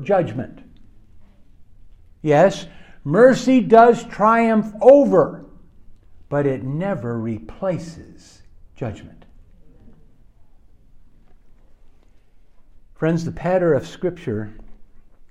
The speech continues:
pattern of Scripture is absolutely clear.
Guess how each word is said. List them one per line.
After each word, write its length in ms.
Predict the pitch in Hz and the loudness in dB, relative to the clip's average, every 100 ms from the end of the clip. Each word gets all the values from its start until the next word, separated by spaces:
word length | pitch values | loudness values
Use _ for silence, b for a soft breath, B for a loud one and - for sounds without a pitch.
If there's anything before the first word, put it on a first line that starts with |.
| - | -18
pattern 320 | - 190 202 175 | -6 -4 -4 -4
of 60 | |
Scripture 440 | 165 175 165 170 143 | -4 -6 -6 -6 -6
is 220 | - - - - | -8 -12 -10 -6
absolutely 840 | 208 208 - - 180 165 - 143 | -6 -6 -12 -8 -6 -6 -6 -10
clear. 480 | - - 107 - | -12 -12 -12 -12